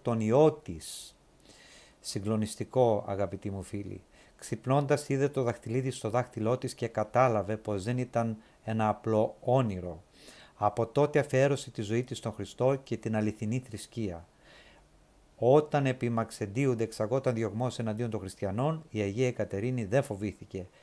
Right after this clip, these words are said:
αλλά με παρησία διέδιδε πως ο Ιησούς Χριστός είναι ο μόνος αληθινός Θεός. Για το λόγο αυτό συνελήφθη από τον έπαρχο της περιοχής,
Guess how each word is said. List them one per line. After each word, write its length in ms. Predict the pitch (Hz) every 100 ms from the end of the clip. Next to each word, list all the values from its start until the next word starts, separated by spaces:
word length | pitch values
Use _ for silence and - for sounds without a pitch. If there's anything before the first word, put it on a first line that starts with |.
| - -
αλλά 220 | 107 110
με 100 | 113
παρησία 540 | 110 110 104 - 139 127
διέδιδε 720 | 107 127 143 117 113 117 117 - -
πως 220 | - 113 -
ο 40 |
Ιησούς 260 | 107 - 131
Χριστός 540 | - - - 127 -
είναι 340 | 127 120 123 -
ο 120 | 110
μόνος 520 | 107 127 147 113 104 -
αληθινός 760 | 113 110 104 110 110 135 - -
Θεός. 520 | 117 123 117 90 - - - - -
Για 400 | 107 110 110 107
το 140 | 104
λόγο 360 | 101 110 123 110
αυτό 260 | 98 - 117
συνελήφθη 680 | - 117 107 104 139 139
από 200 | 117 107
τον 180 | 104 98
έπαρχο 400 | 110 110 98 -
της 140 | 104 -
περιοχής, 640 | 101 95 90 165 180